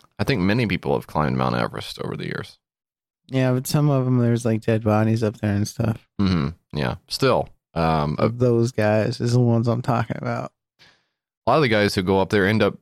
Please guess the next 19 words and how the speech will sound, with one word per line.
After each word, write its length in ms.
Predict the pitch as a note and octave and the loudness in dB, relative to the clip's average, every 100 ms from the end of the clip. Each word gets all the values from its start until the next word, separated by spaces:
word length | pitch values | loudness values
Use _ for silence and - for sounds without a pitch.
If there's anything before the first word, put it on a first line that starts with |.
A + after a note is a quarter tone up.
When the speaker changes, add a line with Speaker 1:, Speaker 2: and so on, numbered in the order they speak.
| - | -8
Speaker 1:
shitting 440 | - B2+ C3+ F2+ | -2 0 2 2
at 120 | D2+ | 0
the 60 | - | -2
top 340 | G2+ G2+ F#2+ | 0 0 2
and 120 | E2 | 0
leaving 220 | E2 F#2+ F#2+ | 0 2 0
their 140 | D2 | 0
shit 260 | - A2+ G2 | 0 0 0
up 160 | C#2 | -2
there. 300 | - - - _ _ _ _ _ _ _ _ _ _ _ _ _ _ _ _ | -4 -6 -8 _ _ _ _ _ _ _ _ _ _ _ _ _ _ _ _
So 320 | - C2+ G#1+ E2+ F#2+ - - - _ _ _ | -6 -2 -2 -4 -10 -18 -20 -20 _ _ _
Speaker 2:
That's 160 | - B2+ | -6 -4
kinda 240 | - A#2 | -2 -2
cool. 360 | G2 G#2+ G#2+ B2 - _ _ | -2 -2 0 -2 -4 _ _
Or 120 | A2+ | 0
nutting 360 | A2 A2+ A2+ A#2 | 2 4 2 2
off 280 | A2+ A#2+ B2+ | 2 0 -2
of 100 | B2+ | -2
it. 160 | C3 | -2